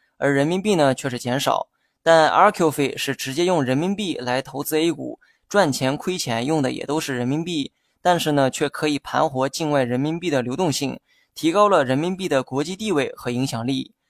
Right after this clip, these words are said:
而且R Q费机构投资 A 股的时候，他也得找一个中介机构，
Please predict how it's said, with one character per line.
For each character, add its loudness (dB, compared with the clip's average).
而 4
且 0
R 4
Q 0
费 -2
机 -4
构 2
投 -6
资 -2
A 0
股 -4
的 -4
时 -6
候， 0
他 0
也 2
得 6
找 0
一 -2
个 2
中 -2
介 0
机 -6
构， -4